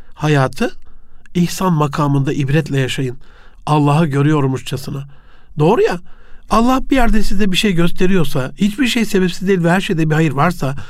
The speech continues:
olacak her şey kader defterinde, levh-i mahfuzda yazıldıysa, aziz dostlarım, sebepsiz olduğunu düşünüyor musunuz?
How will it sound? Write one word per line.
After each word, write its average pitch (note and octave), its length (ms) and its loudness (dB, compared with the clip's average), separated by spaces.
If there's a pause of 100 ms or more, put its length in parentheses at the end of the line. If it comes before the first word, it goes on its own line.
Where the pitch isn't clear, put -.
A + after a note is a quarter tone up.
(840)
olacak B3+ 460 2
her C4 220 2
şey A3 380 0
kader G#3+ 460 0
defterinde, F3+ 600 0
levh-i G3+ 280 0
mahfuzda F3+ 480 2
yazıldıysa, D#3+ 840 0 (960)
aziz G3+ 320 -4
dostlarım, D#3 440 -4
sebepsiz F3 480 -2
olduğunu D3+ 320 -2
düşünüyor D#3+ 340 0
musunuz? - 440 4